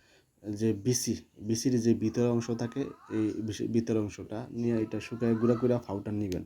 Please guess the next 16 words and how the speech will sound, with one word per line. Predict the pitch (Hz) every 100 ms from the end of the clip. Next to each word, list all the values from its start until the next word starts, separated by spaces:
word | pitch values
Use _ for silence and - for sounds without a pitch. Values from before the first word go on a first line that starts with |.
| -
পাউডারে | 98 107 117 135 - _ _ _ _ -
এক | 131
চামচ | - 151 143 143 -
পাউডার | 117 113 120
নিবেন, | 120 120 127 -
এক | 123 -
চামচ | 135 135 -
পাউডারে | 117 113 123 131 143 _ _ _ _ _ _ -
তিন | 185
ভাগ | 123 107 -
করবেন। | 107 95 80 - _
তিন | - 147
ভাগ | 131 127
করলে | - 139 135
এক | 147 127
ভাগ | 127